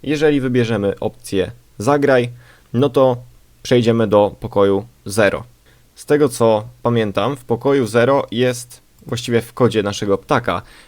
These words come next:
jest zrobione, że jak on się zderzy z ścianą, ma zrestartować grę. Czyli zostawimy to tak, żeby zrestartował nam grę, bo wtedy przejdziemy z powrotem do menu.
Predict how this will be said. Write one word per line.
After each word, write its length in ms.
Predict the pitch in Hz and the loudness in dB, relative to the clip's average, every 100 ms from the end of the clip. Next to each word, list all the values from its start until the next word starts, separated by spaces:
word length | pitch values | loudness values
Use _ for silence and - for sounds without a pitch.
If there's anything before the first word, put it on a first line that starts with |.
| - | -4
jest 180 | 135 131 | -4 0
zrobione, 380 | 131 120 131 | 0 2 0
że 100 | 117 | 0
jak 180 | 120 110 | 0 0
on 60 | 113 | -6
się 180 | - 104 | -6 -4
zderzy 280 | 113 117 | -2 -2
z 80 | 110 | -4
ścianą, 480 | - - 113 113 113 117 _ | -8 -4 -2 0 -2 -6 _
ma 120 | 110 | -6
zrestartować 720 | 107 117 117 110 - 101 98 | -2 -2 0 -4 -2 -2 -2
grę. 240 | 117 92 - - - - | -2 -2 -4 -12 -20 -18
Czyli 180 | - 120 | -4 -2
zostawimy 420 | 120 131 135 139 | -2 -2 -2 -2
to 80 | 120 | 0
tak, 160 | 127 117 | -2 -2
żeby 180 | 120 | -4
zrestartował 600 | 120 127 123 123 127 127 123 | -2 0 0 0 2 0 0
nam 160 | 123 | -2
grę, 200 | 123 196 - - - | -2 -2 -6 -18 -6
bo 120 | 127 | -6
wtedy 380 | 131 156 151 - - 104 | 0 0 0 -4 -10 -12
przejdziemy 360 | - 123 120 113 | -4 0 0 0
z 60 | |
powrotem 440 | 117 113 107 113 101 | -2 0 0 0 0
do 220 | 98 98 - - | 2 0 -4 -8
menu. 380 | 104 104 101 | -4 -2 -4